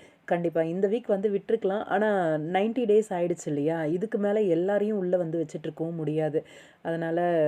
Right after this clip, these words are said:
சுபிக்ஷா வந்து வெளியில அனுப்பியிருக்காங்க. அ, ஆக்சுவலா சுபிக்ஷாவை விடவே வெளியில போகிறதுக்கு வர்த்தான கண்டஸ்டன்ட்லாம் நிறைய பேர் இருக்காங்க உள்ளுக்குள்ள. அவங்களெல்லாம் விட்டுட்டு சுபிக்ஷாவை அனுப்பிட்டாங்க.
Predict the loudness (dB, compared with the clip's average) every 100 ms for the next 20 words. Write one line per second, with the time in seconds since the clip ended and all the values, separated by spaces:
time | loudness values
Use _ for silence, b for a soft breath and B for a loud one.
0 | 4 2 -4 -8 -6 -2 0 0 0 0
1 | 2 2 2 -4 -4 -2 -2 -4 -4 -4
2 | -6 -4 -4 -4 -8 B B B _ -8
3 | -6 -6 -2 2 2 2 -2 0 -2 -2
4 | -2 2 2 2 2 2 2 2 0 -2
5 | 0 2 2 0 -2 4 6 8 6 4
6 | 2 -2 B B 0 2 2 2 2 2
7 | 2 0 0 -4 -6 -4 -4 -4 -4 -4
8 | -2 -2 -2 -4 -2 -2 -2 -2 -4 -4
9 | -2 -4 -6 _ _ _ -2 0 2 2
10 | 2 0 -4 -8 -8 -10 -10 -6 -4 -4
11 | -6 -4 -4 -2